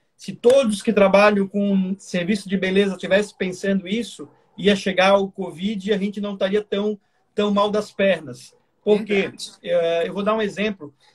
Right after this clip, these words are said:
Speaker 1: Eh, na favela da Rocinha, a gente vê que é uma favela enorme, né? Tem muitos,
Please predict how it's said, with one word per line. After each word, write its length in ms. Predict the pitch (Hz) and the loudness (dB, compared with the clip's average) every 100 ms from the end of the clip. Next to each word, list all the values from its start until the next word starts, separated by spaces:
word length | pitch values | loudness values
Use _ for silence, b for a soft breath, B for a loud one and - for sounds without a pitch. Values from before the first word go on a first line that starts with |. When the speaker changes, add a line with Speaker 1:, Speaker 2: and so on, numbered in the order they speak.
| b | b
Speaker 1:
Eh, 560 | 151 165 165 165 165 165 190 | 0 4 4 2 -2 -6 -10
na 140 | 202 214 | -10 -6
favela 320 | 220 214 240 | -4 -4 -4
da 120 | 214 | -4
Rocinha, 680 | 190 170 - 214 233 156 127 _ | -4 -6 -10 -12 -10 -12 -14 _
a 80 | |
gente 240 | 147 185 190 | -10 -8 -6
vê 180 | 190 208 | 0 0
que 80 | |
é 40 | 185 | 2
uma 80 | 165 | 2
favela 340 | 165 165 175 | 4 4 2
enorme, 420 | 185 175 214 180 | 0 2 2 0
né? 200 | 147 175 | -6 -8
Tem 180 | 180 156 | -8 -16
muitos, 600 | 156 196 214 170 147 - | -10 -8 -8 -12 -20 -20